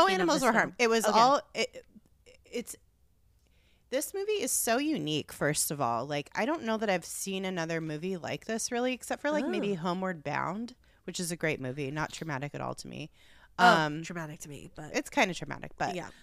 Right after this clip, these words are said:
Speaker 2: um, but it's basically, like, it's, there's hardly any dialogue in it. There's no, like, voiceover. It's just you're
Speaker 1: Oh.
Speaker 2: observing this, like, baby bear cub trying to survive,
Speaker 1: Oh.
Speaker 2: uh, without its mom, and then it meets this,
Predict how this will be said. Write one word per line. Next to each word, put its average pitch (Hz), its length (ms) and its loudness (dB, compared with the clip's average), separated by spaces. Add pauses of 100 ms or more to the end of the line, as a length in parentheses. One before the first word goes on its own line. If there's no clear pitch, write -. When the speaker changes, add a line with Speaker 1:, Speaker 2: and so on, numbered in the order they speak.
(460)
Speaker 2:
um, 185 580 2 (140)
but 208 240 4
it's - 300 -4 (140)
basically, 262 560 -2
like, 202 400 0
it's, - 420 -4 (320)
there's 190 240 -2
hardly 233 420 0
any 294 160 0
dialogue 180 520 0
in 180 100 -2
it. 175 260 -4 (160)
There's 190 280 0
no, 214 180 4
like, 220 180 0
voiceover. 180 720 2
It's - 300 -4
just - 580 -2 (440)
you're 202 180 2
Speaker 1:
Oh. 190 60 4
Speaker 2:
observing 208 680 4
this, 185 280 -2
like, 156 160 0 (260)
baby 214 300 -2
bear 175 240 0
cub 175 240 -6
trying 202 280 -2
to 208 80 -4
survive, 160 760 0 (420)
Speaker 1:
Oh. 180 280 2
Speaker 2:
uh, 160 40 2
without 175 300 2
its 190 180 -2
mom, 160 480 0
and 180 160 -2
then 175 80 -2
it 170 140 -4
meets 233 520 -4
this, - 440 -2